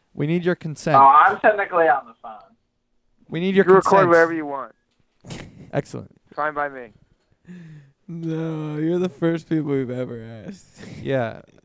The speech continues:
Speaker 1: but I found out in my radio class that it's totally illegal that, to do that.
Speaker 2: Do you have a release
Speaker 3: Where, where are
Speaker 2: that
Speaker 3: you,
Speaker 2: we
Speaker 3: where
Speaker 2: should
Speaker 3: are you
Speaker 2: find?
Speaker 3: guys right
Speaker 2: Are
Speaker 3: now?
Speaker 2: you allowed?
Speaker 3: In
Speaker 2: Is
Speaker 3: some
Speaker 2: verbal
Speaker 3: basement?
Speaker 2: allowed?
Speaker 1: We're in Fusion Studios.
Speaker 4: Yeah,
Speaker 1: Isn't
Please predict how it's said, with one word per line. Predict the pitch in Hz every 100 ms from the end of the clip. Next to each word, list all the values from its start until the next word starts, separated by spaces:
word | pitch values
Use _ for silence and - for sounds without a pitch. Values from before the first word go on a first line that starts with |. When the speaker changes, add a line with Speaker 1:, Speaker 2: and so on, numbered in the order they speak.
| _
Speaker 1:
but | 135
I | 131
found | 123 156 147
out | 160
in | 139
my | 139
radio | 131 139 139 127
class | 120 117 -
that | 120 113
it's | 117 -
totally | 135 123 127
illegal | 120 120 113 113 - _
that, | - 123 - _ _ _ _ - -
to | 131
do | 117 117
that. | 98 85 - 156 _ _ _ _ _ _ _ _ _ _ _ _ _ _
Speaker 2:
Do | 143
you | 175
have | 185
a |
release | 190 151
Speaker 3:
Where, | 165 180
where | 151 185
are | 190 226
Speaker 2:
that |
Speaker 3:
you, | 190
Speaker 2:
we | 156
Speaker 3:
where | 220
Speaker 2:
should |
Speaker 3:
are | 214 233
you | 202
Speaker 2:
find? |
Speaker 3:
guys | 170 120 113
right | 113
Speaker 2:
Are | 147
Speaker 3:
now? | 151
Speaker 2:
you | 226
allowed? | 165 165 - - 143
Speaker 3:
In |
Speaker 2:
Is | 131
Speaker 3:
some | 170 151
Speaker 2:
verbal | 143 143
Speaker 3:
basement? | 147 202 214
Speaker 2:
allowed? | - 127 143 - _ _ _ _ _ _
Speaker 1:
We're | 139
in | 147
Fusion | 135 160 147 147
Studios. | - 160 135 117 117
Speaker 4:
Yeah, |
Speaker 1:
Isn't | 156